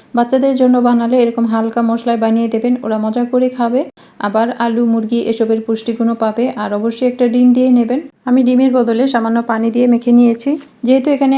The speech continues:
আলু আছে, চিকেন আছে, এমনিতেই ফ্যাট, আমি আর ফ্যাট খাবার খেয়ে আর ফ্যাট হতে চাচ্ছি না, তাই ডিমটা আমি এখানে অ্যাভয়েড করেছি। তো আপনারা বানালে বাচ্চাদের জন্য অবশ্যই ডিম দিয়ে নেবেন, তাহলে এটা আরও বেশি মজা হবে,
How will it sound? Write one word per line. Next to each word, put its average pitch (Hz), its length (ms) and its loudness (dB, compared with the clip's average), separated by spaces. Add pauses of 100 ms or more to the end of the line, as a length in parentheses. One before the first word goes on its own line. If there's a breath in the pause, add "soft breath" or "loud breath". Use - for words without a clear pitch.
আলু 240 240 0
আছে, 254 260 0
চিকেন 247 300 0
আছে, 240 240 0 (140)
এমনিতেই 220 480 0
ফ্যাট, 226 300 -4
আমি 214 240 -2
আর 214 180 -4
ফ্যাট 220 260 -4
খাবার 226 260 -2
খেয়ে 226 180 -4
আর 214 160 -4
ফ্যাট 220 220 -4
হতে 226 180 -4
চাচ্ছি 214 340 -4
না, 226 120 -4
তাই 214 180 -4
ডিমটা 214 280 -2
আমি 214 120 -2
এখানে 208 280 -4
অ্যাভয়েড 220 360 -4
করেছি। 240 300 0 (120)
তো 233 100 0
আপনারা 240 460 0
বানালে 247 420 2 (100)
বাচ্চাদের 233 440 0
জন্য 233 240 -2
অবশ্যই 233 460 -4
ডিম 240 200 2
দিয়ে 247 200 4
নেবেন, 240 300 0
তাহলে 214 320 -2
এটা 214 160 -4
আরও 220 120 0
বেশি 240 260 -2
মজা 240 240 0
হবে, 240 240 -2